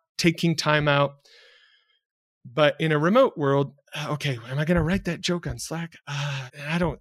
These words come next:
think so. Or am I gonna schedule a Zoom to say that? No, I'm not gonna do that. So what am I gonna do? I'm just not gonna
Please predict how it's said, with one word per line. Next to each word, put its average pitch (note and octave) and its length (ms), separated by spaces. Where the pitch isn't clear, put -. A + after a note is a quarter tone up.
think D3+ 160
so. C3 280
Or E3 340
am D#3+ 100
I F#3+ 60
gonna G3 180
schedule F#3+ 580
a C#3 60
Zoom G#3 480
to A#3 60
say A#3+ 200
that? A#3+ 260
No, A3 320
I'm F#3 100
not C#3+ 180
gonna C#3+ 160
do B2+ 140
that. C3 220
So D3+ 180
what F3+ 140
am G3+ 80
I G3 40
gonna F#3 200
do? - 20
I'm E3+ 100
just A3+ 180
not A3 200
gonna F3+ 260